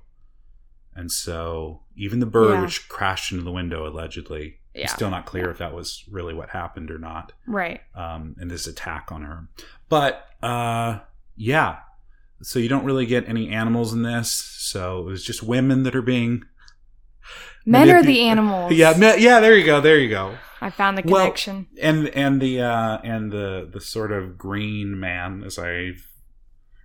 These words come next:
Speaker 1: heard him called, that kind of
Speaker 2: <laughs>
Speaker 1: primordial, whatever he was.
Speaker 2: Mm-hmm.
Speaker 1: He almost seemed, like, animal-like, beastly, totally naked, and almost, like, looking, you know, at her as if, you know, he
Speaker 2: Ki-,
Speaker 1: didn't
Speaker 2: he kinda had claws
Speaker 1: Yeah,
Speaker 2: as
Speaker 1: yeah.
Speaker 2: well.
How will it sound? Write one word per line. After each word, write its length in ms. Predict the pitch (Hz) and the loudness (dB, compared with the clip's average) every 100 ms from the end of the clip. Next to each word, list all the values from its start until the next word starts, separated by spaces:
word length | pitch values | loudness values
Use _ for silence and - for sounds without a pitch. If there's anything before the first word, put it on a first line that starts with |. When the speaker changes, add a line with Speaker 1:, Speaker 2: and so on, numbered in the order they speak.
| - - | -20 -10
Speaker 1:
heard 180 | 92 87 | -8 -8
him 220 | 85 85 | -12 -12
called, 480 | - 80 78 80 80 | -10 -10 -8 -10 -12
that 220 | 85 80 - - - - | -12 -12 -16 -20 -20 -20
kind 240 | - 82 | -18 -12
of 80 | 233 | -12
Speaker 2:
<laughs> 20 | |
Speaker 1:
primordial, 580 | - 95 92 92 92 87 | -8 -6 -4 -6 -4 -4
whatever 380 | 95 104 104 98 | -2 0 0 -2
he 140 | 98 | -4
was. 480 | 95 85 80 110 - - | -6 -6 -8 -10 -12 -8
Speaker 2:
Mm-hmm. 260 | 214 208 | -6 -2
Speaker 1:
He 120 | 226 | 2
almost 260 | 220 135 - | 4 2 2
seemed, 200 | 123 98 | -2 -4
like, 180 | 90 - | -6 -10
animal-like, 640 | 104 95 92 87 87 85 82 | -8 -6 -4 -4 -6 -6 -8
beastly, 580 | 98 95 - 101 95 98 | -6 -4 -4 -4 -8 -8
totally 320 | - 95 92 | -10 -10 -8
naked, 540 | 87 92 92 - 87 82 | -8 -8 -8 -8 -10 -10
and 280 | 80 80 76 - _ - _ - | -14 -16 -18 -20 _ -20 _ -14
almost, 440 | 87 87 85 - | -10 -8 -8 -10
like, 280 | 78 73 - - - - | -10 -14 -18 -20 -20 -12
looking, 640 | 98 101 104 95 92 92 - _ _ _ - | -8 -8 -8 -8 -10 -12 -16 _ _ _ -20
you 100 | 85 | -16
know, 280 | 80 82 80 - - - - - - | -14 -16 -16 -20 -20 -20 -20 -20 -16
at 140 | 80 | -14
her 400 | 82 90 87 85 | -10 -10 -8 -8
as 160 | 87 - | -10 -12
if, 400 | 78 - - - - | -14 -18 -20 -20 -20
you 100 | 73 | -20
know, 180 | - - | -20 -14
he 120 | 113 | -8
Speaker 2:
Ki-, 80 | - | -6
Speaker 1:
didn't 160 | - 233 | -4 -2
Speaker 2:
he 100 | 254 | -2
kinda 240 | 294 277 | 0 0
had 200 | 214 - | 0 -6
claws 600 | - 185 185 170 160 - | -12 -6 -4 -4 -8 -8
Speaker 1:
Yeah, 300 | 151 160 127 | -4 -2 -2
Speaker 2:
as 120 | 101 104 | -2 -2
Speaker 1:
yeah. 120 | 101 | -2
Speaker 2:
well. 300 | 180 170 | -4 -8